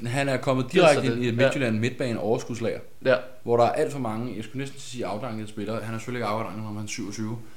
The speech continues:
Speaker 2: Det
Speaker 1: Men, men han er kommet ind i et overskudslager
Speaker 2: Ja.
Speaker 1: af midtbanespillere. Så det kan ikke være på grund af spilletiden, han er skiftet, tænker jeg umiddelbart.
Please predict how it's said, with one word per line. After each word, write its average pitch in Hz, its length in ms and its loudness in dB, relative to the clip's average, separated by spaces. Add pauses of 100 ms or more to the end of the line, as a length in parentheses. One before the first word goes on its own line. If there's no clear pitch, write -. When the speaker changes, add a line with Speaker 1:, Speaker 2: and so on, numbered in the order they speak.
(280)
Speaker 2:
Det 120 80 -2
Speaker 1:
Men, 101 260 -6
men 117 160 -6
han 113 120 -2
er 113 40 -4
kommet 127 180 -2
ind 165 100 -2
i - 20 -4
et 139 60 -2
overskudslager 117 600 0 (240)
Speaker 2:
Ja. 113 180 -2
Speaker 1:
af 110 220 0
midtbanespillere. 113 640 -6 (520)
Så 95 800 -2 (500)
det 120 100 -4
kan 127 80 -4
ikke 139 80 -4
være 175 100 4
på 135 80 -4
grund 120 120 -2
af 113 60 -6
spilletiden, 156 460 -2
han 98 180 -4
er 90 40 -4
skiftet, 98 400 -8
tænker 78 200 -6
jeg 98 140 0
umiddelbart. 90 380 -4